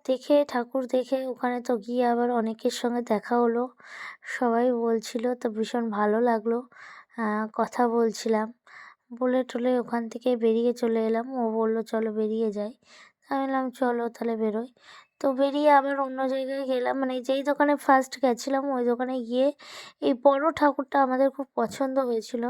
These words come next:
মুখটাও খুব সুন্দর মিষ্টি। তো ওখান থেকে ঠাকুরটা কিনে নিয়ে ও আমাকে ট্রলিতে তুলে দিল। আর ওই দেখো, ও <clears throat> স্কুটি নিয়ে আসছে। তো বাড়িতে এসে দেখি যে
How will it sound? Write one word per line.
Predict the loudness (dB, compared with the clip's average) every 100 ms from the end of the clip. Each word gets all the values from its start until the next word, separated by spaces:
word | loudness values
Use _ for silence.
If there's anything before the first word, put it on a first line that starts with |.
| -8 -16 -20 -20 _
মুখটাও | -12 -8 -2 -2
খুব | 0 0
সুন্দর | 0 -2 -2 0 0 0
মিষ্টি। | -2 -4 -8 -10 -10 -20 -20 -20 _
তো | 0 2
ওখান | 4 2 2
থেকে | 2 2
ঠাকুরটা | 4 2 2 -6 -4 -4
কিনে | -2 -2 -2
নিয়ে | 0 2
ও | 2
আমাকে | 2 0 -2
ট্রলিতে | 2 4 4 2 0
তুলে | 2 2 2
দিল। | 0 -2 -2 -6 -14 -16 -18 -4 2
আর | 4 4 2 -4 _ _ _ _ _ _ _ -18 -4 2
ওই | 4 2
দেখো, | -2 2 4 6
ও | 4 -4 -12 _ _
<clears throat> | 4 4 4
স্কুটি | -4 -4 0 0
নিয়ে | 2 0
আসছে। | -2 -8 -8 -8 -8 -18 -18 -20 -20 _ _
তো | 8 10 8 6
বাড়িতে | 6 6 4 4 4
এসে | 6 2
দেখি | 4 2 2 0 0 -8 _ _ _ _ _ _ _ _ _ _ _ -8 -4 2
যে | 8